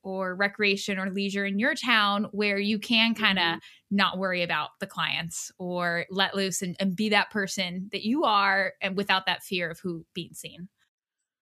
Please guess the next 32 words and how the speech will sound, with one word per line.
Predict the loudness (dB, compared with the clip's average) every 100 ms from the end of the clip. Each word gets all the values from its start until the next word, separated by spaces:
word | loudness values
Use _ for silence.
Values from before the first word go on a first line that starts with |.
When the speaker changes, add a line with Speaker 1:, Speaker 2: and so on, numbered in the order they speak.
| _ _ _ _ _ _ -20 -4
Speaker 2:
Um, | 0 2 4
I | 2
just | 2 0
stay | 2 2
in | 4
my | 2
house | 2 0 0
all | -2 -2
the | -4
time. | -2 -2 2 4
<laughs> | 4
No, | 2
I'm | -8 -10 -10 -8
just | -8 -8
kidding. | -8 0 0 0 -12 -20 _ -20 -20 _ _ -6 -6 -10 -6 6
But, | 6 6 0 -20 -20 -12 -10 -10 -4 6
but | 8 8 4
during | 4 4 4
covid, | 4 4 6
that | 6
was | 6 4
convenient, | 2 4 2 2 0 0
but | 0
no. | 4 4
Speaker 1:
It | 6
was. | 8 8 6 2
It | 0 6
was | 6
very | 8 6
Speaker 2:
Um, |
Speaker 1:
convenient. | 4 2 2 0 4
Speaker 2:
yeah. | 8 8